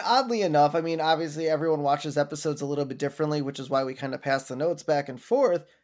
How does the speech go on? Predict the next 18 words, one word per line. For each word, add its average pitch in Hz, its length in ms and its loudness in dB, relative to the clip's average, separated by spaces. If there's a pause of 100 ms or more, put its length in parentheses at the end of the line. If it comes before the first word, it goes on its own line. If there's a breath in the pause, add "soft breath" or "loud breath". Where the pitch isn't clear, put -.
(140)
and 175 200 0
there's 233 280 -2
things 180 300 -4
that 156 120 0
Robert 165 300 2
will 147 240 0
add 135 160 -2
in 139 140 -4
there 143 180 -2
that 139 400 -2 (280)
I 147 220 -2
just 147 340 -6
didn't 147 360 -2
think 156 160 -2
about, 180 340 2
or 185 140 2
maybe 190 300 -2
just 165 260 -6